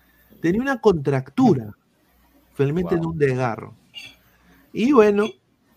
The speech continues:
Speaker 1: pasó prueba médica, bueno, pasó por Célico la <laughs> prueba médica. Célico dijo a la gente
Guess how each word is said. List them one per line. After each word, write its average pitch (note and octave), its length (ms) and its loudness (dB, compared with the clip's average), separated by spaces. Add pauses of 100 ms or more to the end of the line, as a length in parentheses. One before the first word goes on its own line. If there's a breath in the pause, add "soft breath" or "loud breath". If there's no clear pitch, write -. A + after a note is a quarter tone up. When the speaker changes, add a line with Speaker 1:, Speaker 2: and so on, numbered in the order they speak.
(340)
Speaker 1:
pasó D#3+ 540 4
prueba F#3+ 300 2
médica, F3 600 0
bueno, B2 380 -2
pasó F3+ 520 0
por C3+ 220 2
Célico C#3+ 600 -2
la D3 180 0
<laughs> D3+ 220 -2
prueba C3+ 100 2
médica. B2+ 640 -4
Célico E3+ 560 -6 (260)
dijo F3+ 440 -6
a E3 60 0
la B2+ 100 -2
gente D3+ 280 -8